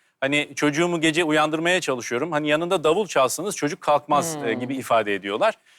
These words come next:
Speaker 1: Hakikaten uykusu çok ağır. Veya gece çocuğunu çişe kaldırmak için biz tutuyoruz, götürüyoruz. Çocuğumuz, e, hiçbir şekilde uyanmıyor, e, gibi söylüyorlar. Bir sebeplerden birisi bu. İkincisi, gece idrar üretiminin normalden fazla olması.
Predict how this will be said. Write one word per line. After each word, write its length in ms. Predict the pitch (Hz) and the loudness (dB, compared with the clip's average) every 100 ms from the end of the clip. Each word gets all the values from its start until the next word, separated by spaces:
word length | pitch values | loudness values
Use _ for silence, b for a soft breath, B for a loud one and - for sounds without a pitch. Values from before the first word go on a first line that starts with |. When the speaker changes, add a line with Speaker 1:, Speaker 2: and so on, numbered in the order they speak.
| b | b
Speaker 1:
Hakikaten 360 | 220 - 151 220 | -2 0 0 0
uykusu 360 | 175 185 202 | 0 -2 -2
çok 220 | 202 208 156 | 2 2 4
ağır. 260 | 107 90 | 4 4
Veya 200 | 139 151 | 4 2
gece 300 | 156 160 190 | 2 0 0
çocuğunu 480 | - 180 165 190 190 | 0 -2 2 0 0
çişe 280 | - 180 208 | -2 0 0
kaldırmak 460 | 185 180 175 190 | 2 2 2 -2
için 300 | - 170 165 | -2 -2 -2
biz 160 | 156 151 | -2 -4
tutuyoruz, 440 | - - 180 147 | -4 0 2 4
götürüyoruz. 560 | 139 156 180 185 226 - B B B B | 2 0 2 2 2 -4 B B B B
Çocuğumuz, 580 | 185 180 180 190 - | 2 2 2 0 -2
e, 560 | 170 156 156 151 147 - 151 | 2 4 6 4 2 -4 -12
hiçbir 360 | 156 165 - | -8 -8 -4
şekilde 300 | 156 147 156 | -2 -2 0
uyanmıyor, 680 | 170 156 160 156 110 117 202 _ b b | 2 4 4 2 0 0 0 _ b b
e, 200 | 131 123 | 0 2
gibi 300 | 123 135 202 - | 2 0 -2 -4
söylüyorlar. 760 | - 160 147 117 95 160 - - | 0 2 4 2 2 0 -2 -10
Bir 160 | 170 240 | -4 -2
sebeplerden 720 | - 196 175 165 165 170 180 | 0 2 2 2 2 2 2
birisi 360 | 147 131 - 208 | 0 0 -2 0
bu. 160 | 143 - b b b b | -2 -2 b b b b
İkincisi, 680 | 185 240 220 - 233 302 165 | -4 -2 0 0 -2 -4 -2
gece 280 | 175 226 | 0 0
idrar 320 | 240 175 208 226 | -2 0 0 2
üretiminin 600 | 185 165 156 165 214 196 | 2 0 -2 -4 -2 2
normalden 500 | 170 160 156 190 185 | 2 4 4 2 0
fazla 360 | 156 143 127 | 2 2 2
olması. 460 | 117 98 85 - | 0 -2 -8 -8